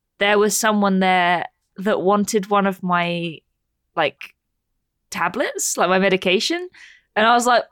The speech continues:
"Well, one tablet isn't gonna do much for you, but sure, you can have one." <laughs> Um, I, I think that happened in that dream. And then I, and then there was, there were, like, these tables,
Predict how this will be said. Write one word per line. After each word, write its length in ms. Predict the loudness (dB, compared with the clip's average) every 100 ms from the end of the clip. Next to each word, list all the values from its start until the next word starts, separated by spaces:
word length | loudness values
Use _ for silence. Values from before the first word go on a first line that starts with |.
| _ -2
"Well, 140 | 2
one 200 | 2 0
tablet 340 | 0 0 2 0
isn't 200 | 0 -2
gonna 160 | -4
do 160 | -4 -4
much 220 | -4 -6
for 200 | -6 -4
you, 200 | 0 0
but 180 | -2 -4
sure, 260 | 0 2 0
you 120 | -2
can 140 | -4
have 240 | -4 -4 -4
one." 220 | -2 -2
<laughs> 60 | -2 -6 -10 -4 -2 0 0 2 2 0 -6 -14 -16 -16 -16 -18 _ 0
Um, 420 | 2 2 0 -4 -2
I, 80 | -2 0
I 40 | 0
think 260 | -2 0
that 140 | 0 0
happened 320 | -2 -4 -6
in 80 | -4
that 180 | -6 -6
dream. 400 | -8 -8 -10 -20 _ _ -20 _ -6
And 180 | -2 0
then 100 | 0
I, 340 | 0 0 -2 -2
and 180 | 0 2
then 120 | 2
there 180 | 2 2
was, 340 | 0 -4 -8 _ -2
there 100 | 0
were, 80 |
like, 100 | 0
these 160 | -2 -8
tables, 880 | -4 -2 -2 -2 -6 -6 -6 -8